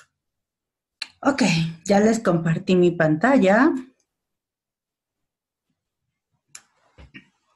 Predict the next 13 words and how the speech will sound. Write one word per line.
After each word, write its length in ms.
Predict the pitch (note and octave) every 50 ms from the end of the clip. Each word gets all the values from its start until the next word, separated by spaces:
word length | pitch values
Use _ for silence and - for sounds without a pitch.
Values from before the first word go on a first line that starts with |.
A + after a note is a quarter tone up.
| _ _ _ - -
Y 480 | A#3 B3 C4 C4 C4+ C4+ C4+ C4+ - -
vamos 600 | G3+ G3 F#3+ G3 G3 G3 G3 G3 G#3 G3+ G3 -
a 160 | A3 A3 A3
iniciar, 720 | A3 A3+ A3+ A3+ A3+ A#3 A#3+ A3+ A3+ - - - D3 C3 - - - - - - - - - - - - - -
¿les 220 | E3 D#3 C#3+ -
parece? 580 | - - D3 C#3+ D#3 E3+ E3 - C4 D4+ D#4 - - - _ _ _ _ _ _ _ _ _ _ _ _ _ _ _ - - - _ _ _ _ _ _ - - _ _ _ _ _ _ _ _ _ _ _ _ _ _ _ _ _ _ _
Yo 200 | - - - -
creo 220 | - D3 E3+ E3
que 120 | E3 - D#3
ahí 260 | C#3+ - D3 D3+ D#3+
está 280 | D#3+ - - - C#3+ C3+
mejor, 380 | C3+ C3+ C3 - - - - - _ _ _ _
¿verdad? 520 | - - D#3 D#3+ F3+ A3+ C4+ C4 - -